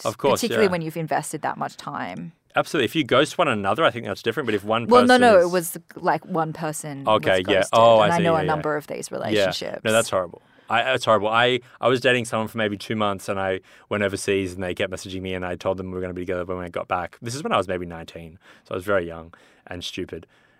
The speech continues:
Speaker 1: and emotionally, uh, irresponsible.
Speaker 2: Retarded. <laughs>
Speaker 1: Yeah, yeah, you could use that word. Um, so I just ignored their messages. I w-, went away and they just stopped messaging me eventually.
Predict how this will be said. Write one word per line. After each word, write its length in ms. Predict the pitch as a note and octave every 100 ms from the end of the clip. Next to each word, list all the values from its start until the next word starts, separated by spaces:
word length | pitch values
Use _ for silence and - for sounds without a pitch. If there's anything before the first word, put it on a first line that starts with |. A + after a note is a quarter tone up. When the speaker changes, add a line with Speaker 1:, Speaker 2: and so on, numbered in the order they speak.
| _ _ _ -
Speaker 1:
and 120 | F#2
emotionally, 600 | F#2 F2+ E2+ F#2 F2+ E2 - _
uh, 260 | - F2 D#2+
irresponsible. 420 | - F#2+ F3 F3+ D#3 D3+
Speaker 2:
Retarded. 180 | D#3 D#3
<laughs> 180 | A3 -
Speaker 1:
Yeah, 180 | - - -
yeah, 260 | - A2+
you 100 | B2+
could 100 | -
use 120 | B2+
that 120 | G#2 F2+
word. 180 | E2+ -
Um, 260 | G#2 G2+ - - -
so 140 | - B2+
I 80 |
just 160 | D3+ -
ignored 240 | A2+ A#2+
their 100 | A#2
messages. 360 | A2 B2 - F#2
I 60 | F2+
w-, 180 | F#2 G#2+
went 200 | G#2+ G2
away 180 | G2 C3+
and 240 | G#2 F#2+
they 120 | G2
just 100 | G2+
stopped 160 | - G#2
messaging 220 | A#2+ G#2+
me 60 | F#2+
eventually. 340 | F2+ E2+ F2